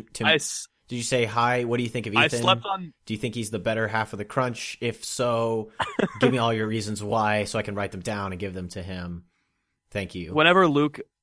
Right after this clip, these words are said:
Speaker 2: and I or Anna and I talk, we always talk about our, our spin-off podcast, The Other Halves. Um, and it's a great, it's a great time. No, but okay, so I showed up to Luke's apartment and, like, the power was off. Every, every light in the street was off and his entire apartment was,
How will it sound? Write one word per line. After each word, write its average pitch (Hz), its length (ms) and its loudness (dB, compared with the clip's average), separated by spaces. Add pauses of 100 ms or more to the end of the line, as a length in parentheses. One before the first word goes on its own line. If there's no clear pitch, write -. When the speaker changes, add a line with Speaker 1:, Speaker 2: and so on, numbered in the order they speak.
(220)
Speaker 2:
and 139 160 2
I 127 320 6
or - 260 0
Anna 123 200 2
and 117 120 -2
I 117 160 0
talk, 117 340 -2
we 123 120 -8
always 117 260 -4
talk 117 160 -2
about 110 220 0
our, 104 160 2
our 104 220 2 (100)
spin-off 123 360 2
podcast, 117 460 4
The 117 120 4
Other 104 140 2
Halves. 107 380 0 (720)
Um, 87 280 -6 (460)
and 101 300 0 (140)
it's - 320 -10
a - 20 0
great, 123 340 4 (160)
it's - 160 -6
a - 40 -8
great 120 240 4
time. 120 180 2 (360)
No, 196 100 10
but 190 140 12
okay, 170 140 10
so 165 120 6
I 156 60 10
showed 190 200 8
up 190 80 4
to 190 60 2
Luke's 175 200 6
apartment 151 480 2
and, 135 140 2
like, 131 220 0
the 135 80 -2
power 113 280 0
was 98 160 -12
off. - 180 -12 (120)
Every, 160 380 6
every 185 300 6
light 156 280 6
in 143 120 2
the 143 100 0
street 139 340 -2
was 131 140 -8
off 120 360 0 (380)
and 135 140 4
his 139 80 2
entire 139 300 4
apartment 123 360 -2
was, 123 140 -6